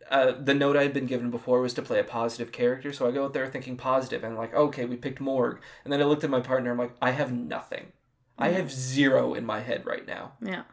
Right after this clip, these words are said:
Speaker 1: And then he lied down on the ground, I'm like, "Oh no, he's dead." And I'm like, "Oh, I just made him dead. Fucking, what am I doing?"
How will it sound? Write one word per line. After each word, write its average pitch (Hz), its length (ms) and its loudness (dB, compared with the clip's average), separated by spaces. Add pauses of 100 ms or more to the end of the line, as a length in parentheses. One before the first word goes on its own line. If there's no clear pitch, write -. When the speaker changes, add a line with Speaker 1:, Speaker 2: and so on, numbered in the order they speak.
(800)
Speaker 1:
And 139 120 2
then 151 100 8
he 156 120 6
lied 143 200 8
down 143 100 6
on 139 80 2
the 135 40 0
ground, 139 220 4
I'm 123 60 2
like, 127 180 2
"Oh 185 240 6
no, 190 340 4
he's 139 200 0
dead." 196 320 4
And 143 100 2
I'm 127 60 0
like, 131 160 -4
"Oh, - 240 -6
I - 80 -8
just - 140 -8
made 131 180 -2
him 123 140 -2
dead. 127 340 0
Fucking, 147 460 -6
what 143 120 2
am 151 100 2
I 131 60 6
doing?" - 680 4